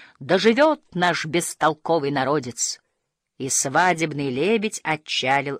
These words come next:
от берега. Несколько мюмлят от волнения плюхнулись в море. Туманная сирена завыла, а Юксари потерял самообладание и убежал. Мы увидели, что пакетбот пуст, и только тогда поняли, что семь тысяч клибдосов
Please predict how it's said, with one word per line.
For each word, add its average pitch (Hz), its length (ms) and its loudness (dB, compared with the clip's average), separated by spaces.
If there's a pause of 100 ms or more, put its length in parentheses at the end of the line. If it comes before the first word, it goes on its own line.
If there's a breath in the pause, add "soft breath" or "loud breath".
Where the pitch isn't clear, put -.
от 135 140 -6
берега. 117 560 -14 (1080)
Несколько 226 640 0
мюмлят 165 640 -2
от 233 100 -12
волнения 160 500 -2
плюхнулись 143 640 -8
в 123 40 -6
море. 127 360 -4 (540 soft breath)
Туманная 185 460 4
сирена 165 360 0
завыла, 165 540 0
а 156 100 2
Юксари 180 500 0
потерял 160 420 -2
самообладание 139 760 -2
и 131 40 -4
убежал. 117 440 -8 (880 soft breath)
Мы 202 120 0
увидели, 196 400 2
что 185 300 2
пакетбот 180 720 -2
пуст, - 540 -4
и 202 140 -6
только 202 360 -4
тогда 190 400 0
поняли, 254 480 0
что - 260 -6
семь 247 440 -4
тысяч - 560 -6
клибдосов 202 680 -2